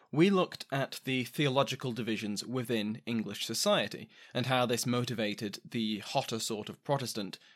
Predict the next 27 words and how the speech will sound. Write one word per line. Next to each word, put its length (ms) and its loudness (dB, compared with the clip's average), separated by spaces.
the 60 -6
godly, 420 2
the 120 -2
elect, 560 -4
or, 400 0
in 140 -2
the 60 0
language 420 0
of 100 -6
their 160 0
critics, 500 2
and 120 6
the 60 8
name 240 4
by 160 4
which 240 -2
they 140 0
are 180 -2
commonly 420 2
known, 380 -4
the 60 -8
Puritans, 800 -4
to 80 2
migrate 640 4
in 180 2
their 220 0
thousands 920 0